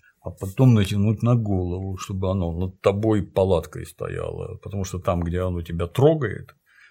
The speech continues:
там очень холодно, блин, спать под ним невозможно. Только когда ты уже дедушка и можешь взять шинель, только тогда ты спишь в тепле, а так это ужасно.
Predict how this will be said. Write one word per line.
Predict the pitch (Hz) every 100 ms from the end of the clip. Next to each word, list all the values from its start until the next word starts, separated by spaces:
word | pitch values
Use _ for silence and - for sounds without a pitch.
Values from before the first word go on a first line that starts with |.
| _
там | - 87
очень | 90 82 82
холодно, | - - 87 - 95 -
блин, | 98 - - -
спать | - - 110 -
под | 104 95
ним | 92 87 82 82
невозможно. | 87 87 90 92 80 73 76 87 _ - - - - - -
Только | 180 185 165
когда | 143 139 131
ты | 120
уже | 101 98
дедушка | 98 117 120 101 - 90
и |
можешь | 87 90 82 85 85
взять | 85 87 78
шинель, | - - 87 82 73 71 87 _
только | - 110 104
тогда | 92 90 92
ты | 92 85
спишь | - 80 80
в | - - -
тепле, | - 76 - 69 67 65
а | 69
так | - 98 101
это | 85 85
ужасно. | 87 95 90 - -